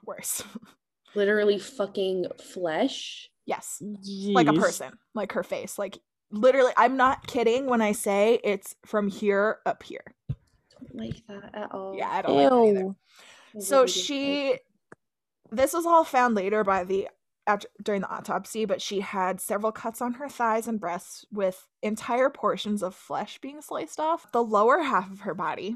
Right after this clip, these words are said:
Speaker 1: 'cause remember, she was cut in half, had been placed a foot away from the upper part of her body. Okay,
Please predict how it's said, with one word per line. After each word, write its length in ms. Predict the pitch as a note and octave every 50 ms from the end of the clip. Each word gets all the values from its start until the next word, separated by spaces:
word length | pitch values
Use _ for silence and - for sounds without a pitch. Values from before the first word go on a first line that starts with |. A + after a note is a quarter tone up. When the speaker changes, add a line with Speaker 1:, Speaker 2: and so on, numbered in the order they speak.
| A#3 _ _
Speaker 1:
'cause 160 | - G3 F#3+ G3+
remember, 380 | G#3 A3 A3 F#3+ E3+ - -
she 160 | A3 - -
was 140 | G3 G3 -
cut 180 | - - F3+ - -
in 60 | G3
half, 520 | - - C#4 C4 F3 D3+ A3+ - - - _
had 180 | - - C4 B3+
been 120 | C4+ C4+
placed 360 | - - E4+ E4 E4+ - - -
a 100 | - A3+
foot 320 | A#3 - - - B4 C5 - -
away 400 | B3 A#3+ A3 G#3 F#3 - - G#3+
from 240 | - - G3 G#3
the 120 | G3 G3 -
upper 220 | - A#3+ - G3
part 280 | G3+ - - - - -
of 120 | - A3+ -
her 160 | - - - - -
body. 240 | - - - - D4 - _ _ -
Okay, 360 | G#3+ G3+ G#3+ G3 F3+ - G3+